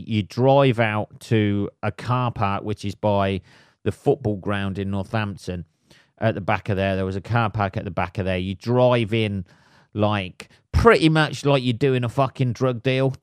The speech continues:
That's how it seems. <laughs> I imagine that anyway. On every single sort of, like, gangstery, fucking drug dealy fucking film I've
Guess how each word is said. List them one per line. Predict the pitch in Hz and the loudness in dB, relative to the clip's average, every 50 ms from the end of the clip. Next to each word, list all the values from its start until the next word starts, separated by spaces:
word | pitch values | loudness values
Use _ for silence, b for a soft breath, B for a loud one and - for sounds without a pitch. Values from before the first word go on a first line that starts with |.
| _ | _
That's | - 170 160 - 139 - | 2 4 4 2 0 -2
how | - 143 139 139 | 0 2 2 2
it | 135 135 127 | 0 0 -4
seems. | - - 139 139 127 113 104 90 - - - - | -2 2 2 4 4 2 0 -2 -6 -8 -10 -10
<laughs> | - - - 147 147 135 - _ _ _ _ _ _ _ _ - | -10 -10 -12 -16 -16 -16 -18 _ _ _ _ _ _ _ _ 0
I | - 175 - - _ _ _ - 190 170 - - _ _ - - - 156 - - 165 220 247 214 - - - 196 196 | 2 2 2 0 _ _ _ -8 -6 -6 -8 -8 _ _ -8 -6 -6 -6 -6 -6 -4 -2 -2 -2 0 2 4 4 4
imagine | 196 190 190 190 175 170 160 135 165 165 160 | 4 2 2 4 4 4 4 2 0 2 2
that | 156 143 135 - | 2 2 0 0
anyway. | - 156 151 147 135 127 113 104 - B B B 117 | 0 0 0 2 0 0 -2 -4 -6 B B B -2
On | B 147 151 147 151 | B 0 0 0 0
every | - 165 165 165 156 156 156 165 160 | 0 0 2 2 2 0 2 2 2
single | 147 - - - 160 156 147 147 139 131 135 135 131 | 0 -2 -2 2 2 2 4 2 2 2 2 2 0
sort | - - 143 - | 0 -2 -2 0
of, | 127 | 0
like, | 120 123 95 107 95 - - | 0 0 -2 -4 -10 -4 0
gangstery, | 135 131 131 127 123 - - - - - 135 123 123 123 123 123 123 120 117 - - B B B B B B B | 0 0 0 -2 -6 -10 -14 -10 -4 -2 0 0 2 0 0 0 0 -2 -2 -4 -8 B B B B B B B
fucking | - 131 127 123 - - 135 127 120 104 | -6 -6 -6 -4 -2 -2 0 0 0 -2
drug | - - 113 117 120 131 131 120 104 - - | -6 -4 -4 0 0 2 0 0 -2 -4 -2
dealy | 123 123 123 120 120 117 117 117 117 113 113 110 - b b b b b b b b | 0 2 2 2 0 0 0 -2 -2 -2 -4 -6 -8 b b b b b b b b
fucking | - - 131 120 - - 123 120 113 110 101 | -8 -8 -8 -6 -2 0 0 0 0 -2 -4
film | - - - 127 131 127 127 123 120 | -8 -4 0 2 4 4 4 2 2
I've | 113 113 98 | 0 0 -2